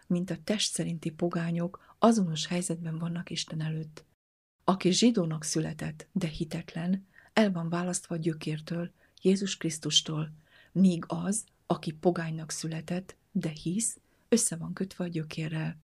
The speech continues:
A hitben maradás elmulasztása miatt azonban a pogányból megtért ember kivágattatik, míg a hitetlenség miatt levágott zsidó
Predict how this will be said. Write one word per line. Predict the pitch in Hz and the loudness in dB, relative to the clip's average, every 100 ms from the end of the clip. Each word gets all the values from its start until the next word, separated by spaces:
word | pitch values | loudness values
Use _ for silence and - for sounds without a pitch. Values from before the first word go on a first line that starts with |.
| _ _ _ _ _ _ _ _ | _ _ _ _ _ _ _ _
A | 160 | 0
hitben | - 269 208 185 | 4 4 6 2
maradás | 170 170 165 160 170 - | 0 -2 -2 -2 -4 0
elmulasztása | 185 202 180 160 156 165 170 170 | 2 4 4 0 -6 -2 -2 0
miatt | 160 165 190 | -2 -4 -2
azonban | 175 180 180 185 202 190 _ _ _ _ | -2 2 2 4 2 0 _ _ _ _
a | 160 | -6
pogányból | - 226 220 185 165 165 160 | 2 2 4 2 0 -4 -2
megtért | 165 - - 156 156 | -4 -6 -8 -10 -8
ember | 165 175 180 196 196 _ - | -4 -2 -2 -2 -4 _ -2
kivágattatik, | 226 190 165 160 160 - 151 156 156 - _ _ _ - | 0 2 0 -4 -4 -6 -4 -4 -6 -14 _ _ _ 6
míg | 202 190 | 6 6
a | 170 | 4
hitetlenség | - 254 190 - 170 165 - 156 | 2 2 0 -2 -4 -2 -2 -2
miatt | 170 170 160 156 | -2 -2 -6 -4
levágott | 170 165 160 151 151 | -4 -4 -6 -6 -4
zsidó | 156 180 202 214 | -2 0 0 -2